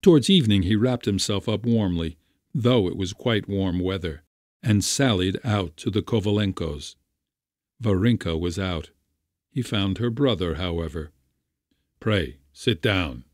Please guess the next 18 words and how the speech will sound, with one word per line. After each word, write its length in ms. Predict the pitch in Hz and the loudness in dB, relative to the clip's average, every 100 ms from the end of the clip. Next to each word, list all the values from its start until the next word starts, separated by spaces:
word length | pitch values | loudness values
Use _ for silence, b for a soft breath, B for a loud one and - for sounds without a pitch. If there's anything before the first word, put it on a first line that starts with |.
| _ _ _ _ _ _ _ _ - | _ _ _ _ _ _ _ _ -6
Kovalenko 640 | 101 87 82 85 78 92 | -4 -2 -2 -4 -2 -4
said 300 | - 87 76 | -2 -4 -6
coldly, 580 | - 101 85 87 85 104 _ _ | -4 -4 -2 -4 -6 -8 _ _
with 160 | 104 92 | -6 -6
a 60 | |
frown. 500 | - 95 87 78 73 - _ _ _ _ _ _ | -8 -6 -6 -6 -10 -16 _ _ _ _ _ _
His 200 | 120 - | -6 0
face 340 | 127 107 - | 2 2 0
was 140 | 107 - | -4 -4
sleepy. 520 | - 107 - 76 78 _ _ _ | -2 -4 -4 -8 -12 _ _ _
He 120 | - 135 | 0 2
had 120 | 113 | 2
just 320 | 151 135 - | 2 0 -2
had 160 | 117 107 | -4 0
a 60 | |
nap 320 | 107 98 87 | 0 0 -2
after 300 | 87 82 - | -6 -4 -4
dinner, 440 | 98 104 85 73 | -2 0 -2 -4